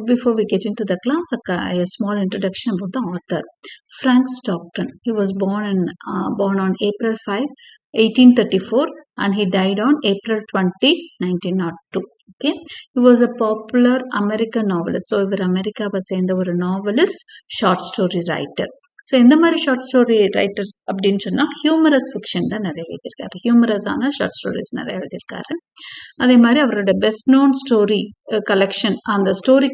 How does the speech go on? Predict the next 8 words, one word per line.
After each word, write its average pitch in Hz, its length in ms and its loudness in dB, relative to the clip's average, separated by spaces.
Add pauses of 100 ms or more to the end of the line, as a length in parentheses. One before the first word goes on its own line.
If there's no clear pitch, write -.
கலெக்ஷன் 214 480 2
பேரு 175 240 2 (120)
The 208 80 0
Lady 196 380 4
of 208 180 2
the 170 60 -2 (120)
Tiger. - 300 -8 (360)
இது 214 280 -2